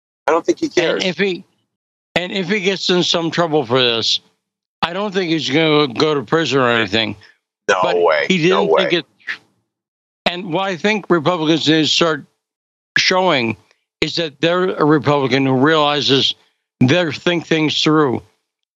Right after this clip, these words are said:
Speaker 2: and realize the trouble they'll, they'll get in.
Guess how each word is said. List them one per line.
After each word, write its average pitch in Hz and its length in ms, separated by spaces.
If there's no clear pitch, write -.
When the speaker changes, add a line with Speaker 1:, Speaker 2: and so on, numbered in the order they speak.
Speaker 2:
and 151 260
realize 156 600
the 135 100
trouble 151 360
they'll, 135 260
they'll 123 420
get 127 320
in. 95 280